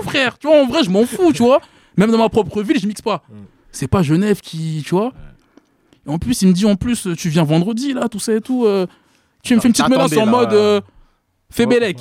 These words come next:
Speaker 2: ouais.
Speaker 1: Oh ! Moi, c'est quoi ? J O, toujours coup de fil, Jack!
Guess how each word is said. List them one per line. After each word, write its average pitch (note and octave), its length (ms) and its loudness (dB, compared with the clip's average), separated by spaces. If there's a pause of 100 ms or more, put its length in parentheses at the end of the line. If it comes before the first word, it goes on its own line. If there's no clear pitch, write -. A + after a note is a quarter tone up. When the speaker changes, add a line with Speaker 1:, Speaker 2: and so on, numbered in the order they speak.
Speaker 2:
ouais. B2 100 -10 (320)
Speaker 1:
Oh ! G#3 220 0 (1700)
Moi, A#2+ 220 -8
c'est C3 140 -6
quoi ? C3 260 -2 (100)
J D3 220 -2
O, A#3 80 0
toujours G3+ 360 0
coup A#3 100 -2
de - 60 -6
fil, D4 400 -2
Jack! - 540 -8